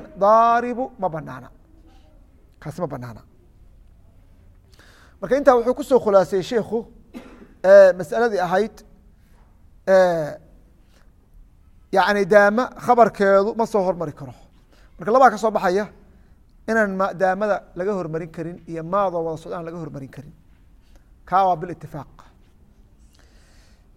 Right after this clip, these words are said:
Maada, eh, daamada lagama soo hormarin karo, maadana markaasi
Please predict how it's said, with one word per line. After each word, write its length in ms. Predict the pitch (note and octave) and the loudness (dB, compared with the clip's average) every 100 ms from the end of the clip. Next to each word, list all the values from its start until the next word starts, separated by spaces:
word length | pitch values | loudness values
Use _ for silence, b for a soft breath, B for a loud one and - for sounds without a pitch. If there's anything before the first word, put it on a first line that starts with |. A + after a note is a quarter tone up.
| _ _ _ - | _ _ _ -10
Maada, 540 | F#3+ B3+ C#4+ A#3 A3+ - - - _ - - - | 4 8 8 6 2 -2 -20 -20 _ -20 -4 6
eh, 280 | G3+ F#3+ F3 | 8 8 6
daamada 420 | G#3+ G#3+ A3+ B3+ A3 | 6 6 6 4 4
lagama 260 | G#3 A3+ | 2 -2
soo 160 | A3+ G#3 | -2 -2
hormarin 280 | F#3+ F#3 G3+ | -2 -4 -6
karo, 300 | - G3 - - | -6 -8 -8 -8
maadana 440 | F#3+ G3+ F#3 F#3 | -2 0 -2 -4
markaasi 640 | F#3 F#3 E3+ D#3 D#3 G3 | -8 -8 -8 -8 -12 -20